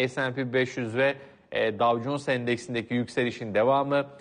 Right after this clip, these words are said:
Hemen bugün seansın ardından gelecek Tesla ve Microsoft'un bilançoları. E, bir taraftan da Amerika'nın bu,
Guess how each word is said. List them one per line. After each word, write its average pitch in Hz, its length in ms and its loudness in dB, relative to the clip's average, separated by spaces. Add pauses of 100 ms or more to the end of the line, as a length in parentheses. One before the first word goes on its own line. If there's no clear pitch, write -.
Hemen 160 400 -2
bugün 139 280 -2
seansın 131 500 0
ardından 117 560 0
gelecek 120 520 -2
Tesla 123 340 0
ve 120 100 0
Microsoft'un 120 1200 -4
bilançoları. 143 840 2 (320)
E, 120 200 2
bir 143 100 -2
taraftan 131 580 2
da 143 200 2
Amerika'nın 131 800 -2
bu, 139 300 4